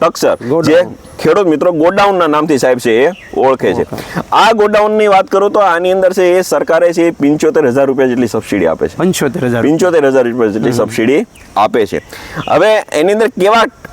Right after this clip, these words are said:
Speaker 1: ક્રાઇટેરિયા છે, કેવી ઓરડી બનાવી, આ ખેડૂતોના મનની અંદર એક ગડમથલ હાલતી હોય કે આપણા ખેતીવાડી ખાતાના પ્લાન હોય છે કે આપણી રીતે આપણે છે એ બનાવી
Speaker 2: આપણી રીતે જ બનાવી શકીએ.
Speaker 1: આપણી રીતે જ આપણે છે એ બનાવી શકીએ. એની
Speaker 2: અને
Speaker 1: અંદર
Speaker 2: માપ કોઈ પણ રાખીએ.
Speaker 1: હા, માપ એને મજા પડે એવું
Speaker 2: પણ
Speaker 1: રાખી.
Speaker 2: અંદરનું માપ જે છે ત્રણસો.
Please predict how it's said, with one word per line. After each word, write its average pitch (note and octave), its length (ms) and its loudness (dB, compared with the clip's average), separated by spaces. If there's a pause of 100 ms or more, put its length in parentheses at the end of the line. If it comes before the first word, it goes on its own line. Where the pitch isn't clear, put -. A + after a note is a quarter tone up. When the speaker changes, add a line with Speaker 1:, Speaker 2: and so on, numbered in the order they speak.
Speaker 1:
ક્રાઇટેરિયા F3 460 2
છે, D#3 80 -2
કેવી G#3 320 0
ઓરડી G3+ 360 2
બનાવી, F#3 320 2
આ F3 140 4
ખેડૂતોના G3 580 0
મનની F3+ 300 0
અંદર F3+ 220 2
એક E3+ 100 2
ગડમથલ D#3 500 0
હાલતી B2+ 260 0
હોય B2 100 2
કે A2+ 60 -2
આપણા C#3+ 360 2
ખેતીવાડી D3+ 520 0
ખાતાના C#3+ 440 -2
પ્લાન C#3+ 300 -2
હોય D3 180 0
છે D#3 120 0
કે C3 60 -2
આપણી C3+ 280 0
રીતે C#3 180 0
આપણે C3 220 2
છે B2+ 80 0
એ - 20 2
બનાવી A#2 520 0
Speaker 2:
આપણી F3+ 300 -2
રીતે F#3+ 240 0
જ - 20 0
બનાવી D3 300 0
શકીએ. F#3 120 -2
Speaker 1:
આપણી A3 240 2
રીતે G3+ 240 2
જ F#3 40 4
આપણે D#3+ 260 4
છે D3 80 0
એ C#3+ 40 4
બનાવી C#3 320 2
શકીએ. A#2+ 220 0
એની F3+ 160 2
Speaker 2:
અને G#3+ 60 2
Speaker 1:
અંદર G#3 160 2
Speaker 2:
માપ F3 100 -4
કોઈ A#3+ 140 2
પણ A#3 200 -2
રાખીએ. D#3+ 300 0
Speaker 1:
હા, A#2+ 280 2
માપ D3+ 440 0
એને F3 180 2
મજા F#3+ 280 2
પડે F3+ 180 2
એવું E3 200 2
Speaker 2:
પણ C3 140 2
Speaker 1:
રાખી. D3+ 140 0
Speaker 2:
અંદરનું A#3 420 2
માપ A3 180 0
જે G#3+ 140 0
છે G3+ 120 2
ત્રણસો. G#3 460 -2